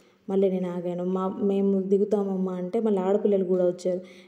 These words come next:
"వీళ్ళతో కాదమ్మా, మేము మగపిల్లలు ఒక, ఒక బ్యాచ్గా దిగుతాము" అని మా చిన్నోడు అంటుంటే,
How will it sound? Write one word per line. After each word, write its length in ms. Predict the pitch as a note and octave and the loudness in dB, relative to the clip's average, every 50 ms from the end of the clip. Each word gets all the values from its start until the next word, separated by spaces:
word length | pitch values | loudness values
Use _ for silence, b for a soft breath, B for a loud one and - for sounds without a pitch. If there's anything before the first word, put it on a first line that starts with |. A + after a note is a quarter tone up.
| B B | B B
"వీళ్ళతో 340 | G#3 A#3+ C4 C#4+ C4 C4 A#3 | 4 6 6 4 4 4 2
కాదమ్మా, 400 | G3 F#3 F3 F3 F3+ F3+ F#3 G3 | 2 2 -2 -2 -4 -4 -2 -2
మేము 220 | G3+ G3+ G3 F#3+ | -2 0 0 0
మగపిల్లలు 540 | F#3 F#3 F#3+ G3 F#3+ A3 A3 A3 G#3+ G3+ G3+ | 2 2 2 2 4 4 6 6 6 4 2
ఒక, 260 | F#3+ G3 - G#3 G3 | 0 -2 -4 -2 -2
ఒక 360 | - G3 F#3 - G3 F#3 F#3 | 0 0 0 0 0 0 0
బ్యాచ్గా 520 | F#3 F3+ F#3 F#3 F#3+ F#3 F#3 F#3+ - G3+ F#3+ | -2 -4 -4 -4 -4 -2 -2 0 0 0 2
దిగుతాము" 540 | F3 F3+ F3+ F3+ F#3 F#3 F3+ F3+ F3+ F#3 F#3 | 2 0 -2 -2 -2 -2 -2 -2 -4 -4 -4
అని 120 | F#3 F#3 | -2 -2
మా 100 | F#3 F3+ | -2 -4
చిన్నోడు 460 | F3+ - G3+ F#3 F3+ F3+ F#3 F3+ F3 | -4 -4 -4 -4 -2 -2 -4 -4 -4
అంటుంటే, 640 | F3 F3 F3 - F3+ F3+ F#3 A3+ G#3+ G3+ G#3 C4+ | -6 -8 -8 -8 -8 -8 -6 -4 -4 -2 -2 -4